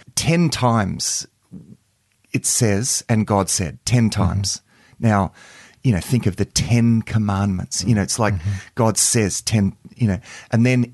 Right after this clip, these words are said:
Speaker 1: God saw that it was good seven times. Uh, n-, seven is the number of perfection. Uh, God creates and God makes. There, there are two different words that are used. They are used f-, five times each
Speaker 2: Mm-hmm.
Speaker 1: to equal ten.
Speaker 2: Mm-hmm.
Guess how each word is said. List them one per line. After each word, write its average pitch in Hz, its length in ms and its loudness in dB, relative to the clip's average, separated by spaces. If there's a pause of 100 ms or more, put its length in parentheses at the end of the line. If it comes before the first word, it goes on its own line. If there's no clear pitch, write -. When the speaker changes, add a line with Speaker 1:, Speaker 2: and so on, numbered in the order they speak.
(160)
Speaker 1:
God 120 220 2
saw - 160 0
that 110 40 2
it 107 80 -2
was 107 100 2
good 113 200 -2
seven 110 380 2
times. 92 580 -2
Uh, 101 280 0
n-, 117 140 0 (280)
seven 117 340 0
is 101 120 0
the 104 80 -2
number 101 320 2
of 92 140 -6
perfection. - 600 -4 (580)
Uh, 104 220 2 (140)
God 120 320 0 (160)
creates 131 560 0
and 117 120 2
God 104 240 0
makes. 107 460 2
There, 101 140 0
there 104 180 0
are 101 60 2
two 117 240 2
different 101 300 -2
words 104 260 0
that 104 100 -2
are 98 40 0
used. 101 260 0
They 110 140 2
are 101 80 2
used 101 300 0
f-, - 380 -16
five 113 540 0
times 104 520 0
each 101 440 -2
Speaker 2:
Mm-hmm. 107 180 -2 (240)
Speaker 1:
to - 160 -2
equal 101 280 -2
ten. 98 520 -2
Speaker 2:
Mm-hmm. 95 360 -6